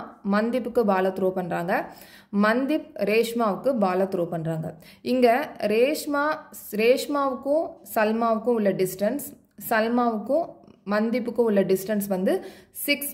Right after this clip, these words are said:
மீட்டர் அப்படின்னு சொல்லியிருக்காங்க. ஓகே, அப்ப இதோட டிஸ்டன்ஸ் வந்து எவ்வளோனா சிக்ஸ் மீட்டர், ஆர்எஸ்.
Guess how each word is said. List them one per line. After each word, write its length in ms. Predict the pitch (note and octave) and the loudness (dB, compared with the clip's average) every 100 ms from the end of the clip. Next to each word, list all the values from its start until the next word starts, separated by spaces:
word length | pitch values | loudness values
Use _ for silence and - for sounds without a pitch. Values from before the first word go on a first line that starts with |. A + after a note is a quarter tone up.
| C4+ | 0
மீட்டர் 360 | C4+ A3 B3+ A3 | 0 4 4 2
அப்படின்னு 260 | G#3 G#3 G#3 | 0 -4 -2
சொல்லியிருக்காங்க. 480 | F3 E3 E3+ E3+ E3+ G3 | -4 -4 -6 -6 -6 -6
ஓகே, 160 | A#3 D#4+ - - - - | -4 -6 -8 -20 -18 -10
அப்ப 80 | G3+ A#3+ | -4 0
இதோட 240 | A#3 A#3+ A3+ | 2 2 0
டிஸ்டன்ஸ் 340 | B3+ D#4+ D#4 D4+ | 0 -2 -2 -2
வந்து 140 | B3 B3 | 0 0
எவ்வளோனா 320 | A#3+ A#3 C4+ F#4+ - B3+ | 0 -2 -2 -2 -4 -10
சிக்ஸ் 240 | - - A3+ | -10 -6 -4
மீட்டர், 320 | G#3+ G3+ G3 - - _ _ - G3+ | -2 -2 -6 -10 -20 _ _ -6 -2
ஆர்எஸ். 360 | G#3+ G#3 G3+ | 2 2 0